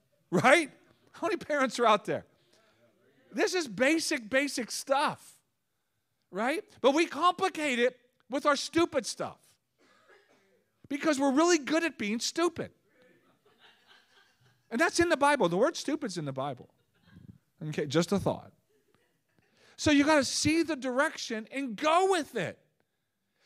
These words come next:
Don't make a U-turn. Don't stop and pray.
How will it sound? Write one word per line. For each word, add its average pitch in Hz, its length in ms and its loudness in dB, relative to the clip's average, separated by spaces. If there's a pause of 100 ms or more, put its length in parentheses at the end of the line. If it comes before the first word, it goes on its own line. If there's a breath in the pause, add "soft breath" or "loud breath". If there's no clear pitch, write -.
(120 soft breath)
Don't 339 240 -2
make 349 180 -4
a 339 80 2
U-turn. 247 580 -2
Don't 269 240 2
stop 285 360 0
and 302 120 -8
pray. 175 400 -2